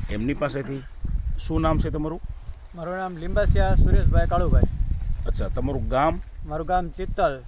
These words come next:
Speaker 2: તાલુકો જિલ્લો અમરેલી.
Speaker 1: ઓકે, તો તમે હળદરનું વાવેતર કેટલા વર્ષથી સુરેશભાઈ કરો છો?
Speaker 2: મારું હળદરનું વાવેતર સાત વર્ષથી છે.
Speaker 1: સાત વર્ષથી છે. આ હળદરની variety કઈ છે?
Speaker 2: અ, સેલમ કેસર.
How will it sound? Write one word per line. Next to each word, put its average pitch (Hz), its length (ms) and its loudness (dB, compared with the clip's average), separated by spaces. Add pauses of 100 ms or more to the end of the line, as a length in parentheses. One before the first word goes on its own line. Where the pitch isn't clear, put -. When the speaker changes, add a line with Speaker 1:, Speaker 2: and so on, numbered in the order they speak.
(140)
Speaker 2:
તાલુકો 180 320 -4
જિલ્લો 180 200 -4
અમરેલી. 180 420 -4 (340)
Speaker 1:
ઓકે, 117 380 -4 (400)
તો 139 400 6 (100)
તમે 180 240 4
હળદરનું 185 560 4
વાવેતર 202 480 6
કેટલા 202 360 6
વર્ષથી 175 360 4
સુરેશભાઈ 156 460 4
કરો 123 240 -2
છો? 156 220 -4 (460)
Speaker 2:
મારું 160 360 -8
હળદરનું 170 300 -8
વાવેતર 170 220 -10
સાત 185 300 -4
વર્ષથી 147 300 -12
છે. 123 180 -18
Speaker 1:
સાત 151 420 2
વર્ષથી 143 400 2
છે. - 200 -16 (540)
આ 123 220 4
હળદરની 151 420 4
variety 165 420 6
કઈ 170 180 2
છે? 143 160 0
Speaker 2:
અ, 156 720 -12
સેલમ 190 280 -6
કેસર. 175 380 -8